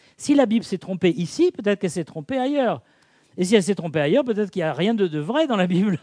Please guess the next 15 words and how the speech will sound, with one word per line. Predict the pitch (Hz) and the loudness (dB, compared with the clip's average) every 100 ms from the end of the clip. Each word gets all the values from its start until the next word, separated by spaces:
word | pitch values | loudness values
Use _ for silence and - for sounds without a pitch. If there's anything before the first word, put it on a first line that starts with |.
| 147 - | -10 -16
<laughs> | 233 - | -20 -8
Donc, | 220 - | -6 -6
ça, | - | -6
ça | - | -2
a | 208 | 0
des | 208 202 - 196 | 2 0 -2 -4
implications | 208 226 214 190 311 262 165 | -2 -2 -2 -4 -6 -8 -6
importantes, | 185 269 - 339 269 - | -6 -6 -6 -8 -10 -12
rien | 139 220 | -6 -4
que | 214 | -2
cette | 190 - | -6 -6
histoire | 185 - 208 | -10 -6 -4
de | 175 | -4
chameaux, | - 180 175 156 | -4 -4 -4 -6
là. | 104 | -8